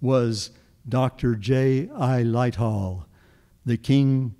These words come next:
of Diamonds. Vic Daniels,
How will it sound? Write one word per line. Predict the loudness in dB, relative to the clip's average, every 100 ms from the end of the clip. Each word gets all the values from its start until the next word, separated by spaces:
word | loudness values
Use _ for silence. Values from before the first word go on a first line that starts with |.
| -18 _ _ -6
of | -6 -2
Diamonds. | -2 -2 -4 -8 -12 -16 -18 -18 -20 -20 _ _ _ _ _ _ _ _ _ _ _ _ _ _ _
Vic | -2 2 2 2
Daniels, | 2 4 4 4 2 0 -6